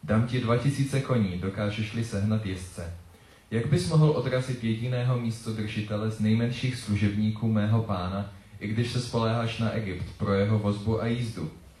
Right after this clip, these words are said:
Což pak jsem nevytáhl bez Hospodina proti této zemi, abych ji zničil? Hospodin mi nařídil: „Vytáhni do této země a znič ji.“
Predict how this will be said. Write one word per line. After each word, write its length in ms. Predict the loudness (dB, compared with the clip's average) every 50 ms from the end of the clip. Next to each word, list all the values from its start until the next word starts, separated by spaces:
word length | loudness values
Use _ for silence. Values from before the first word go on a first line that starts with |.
| -20 -20 -20 -20 -20 -20 -20 -20 -16 -6
Což 200 | -4 -4 -4 -2
pak 200 | 0 -2 -2 0
jsem 260 | 0 0 0 2 0
nevytáhl 640 | 0 -2 -2 -4 -2 -2 -2 0 2 2 2 2 2
bez 200 | 0 0 0 2
Hospodina 580 | 0 0 -2 0 0 0 0 2 0 0 -2
proti 340 | -2 -4 -4 -4 -2 -4 -4
této 340 | -2 0 -2 -2 0 0 -2
zemi, 320 | -2 -2 -4 -4 -4 -6 -8 -10 -12 -12 -10
abych 300 | -8 -4 -2 -2 -2 -2
ji 80 | -4 -6
zničil? 540 | -4 -6 -8 -6 -6 -4 -4 -4 -4 -6 -10 -14 -16 -20 -20 -20 -20 -16 -6 -4
Hospodin 520 | -4 -4 -2 -2 -2 -2 0 0 -2 -2
mi 100 | 0 0
nařídil: 500 | 0 0 -2 -2 -4 -6 -6 -6 -8 -8 -10 -10 -12 -14 -16 -20 -20 -20 -20 -18 -10 -6
„Vytáhni 480 | -6 -2 0 2 4 6 4 4 4
do 140 | 2 0 0
této 320 | 0 0 -2 0 -2 -4
země 500 | -2 -2 -2 0 0 0 0 0 0 -2 -6 -12 -8
a 100 | -6 -6
znič 380 | -2 2 2 2 2 2 0 -6
ji.“ 160 | -8 -8 -8